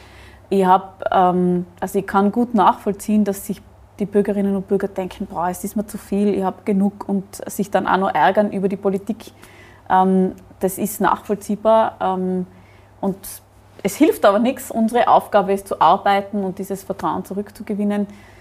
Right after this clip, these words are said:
Was die finanzielle Situation in der Bevölkerung betrifft, muss man sagen,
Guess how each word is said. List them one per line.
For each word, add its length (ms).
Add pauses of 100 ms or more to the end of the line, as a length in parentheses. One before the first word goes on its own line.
(180)
Was 280
die 340 (100)
finanzielle 580
Situation 560
in 80
der 80
Bevölkerung 600
betrifft, 440
muss 160
man 80
sagen, 400